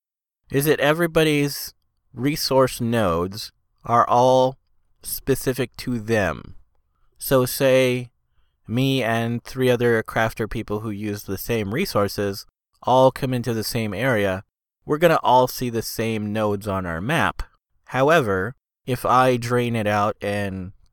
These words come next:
take my share, the other two people still see that node and they also get their own share.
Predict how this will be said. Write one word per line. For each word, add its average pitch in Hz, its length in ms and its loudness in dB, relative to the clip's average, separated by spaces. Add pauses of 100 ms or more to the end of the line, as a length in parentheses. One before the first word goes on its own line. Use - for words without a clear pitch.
take - 360 -6
my 104 320 -4
share, 98 600 2 (500)
the 120 180 -6
other 143 240 0
two 131 220 -10
people 113 400 -6
still 123 580 0
see 117 260 -8
that 98 280 -4
node 98 480 -2
and 101 180 -6
they 101 180 -4
also 123 360 -4
get 98 260 -4
their 95 440 -2
own 92 280 -4
share. 104 380 0